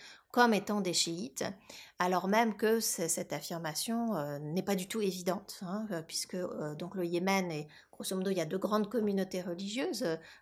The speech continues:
euh, les Zaïdites d'un côté qui sont plutôt au nord, et puis les, des musulmans sunnites chaféites qui sont aussi au nord, et puis après surtout, euh,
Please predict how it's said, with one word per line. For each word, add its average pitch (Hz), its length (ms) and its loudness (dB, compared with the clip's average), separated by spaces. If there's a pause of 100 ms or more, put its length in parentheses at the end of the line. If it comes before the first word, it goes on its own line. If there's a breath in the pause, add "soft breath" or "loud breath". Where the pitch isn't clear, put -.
euh, 160 100 -2
les 165 140 -2
Zaïdites 190 420 0
d'un 165 80 -4
côté 175 300 -4
qui - 60 -6
sont 175 100 -8
plutôt 170 260 -8
au 175 120 2
nord, 190 260 2
et 160 60 -4
puis 190 320 -6
les, 151 260 -2
des 147 120 -6
musulmans 170 380 -6
sunnites 180 380 -4
chaféites 170 480 -6
qui - 100 -6
sont 196 140 -4
aussi 175 200 -4
au 175 60 0
nord, 185 220 0
et 160 60 -2
puis 160 220 -8
après 165 360 -10
surtout, 160 540 -8
euh, 143 160 -4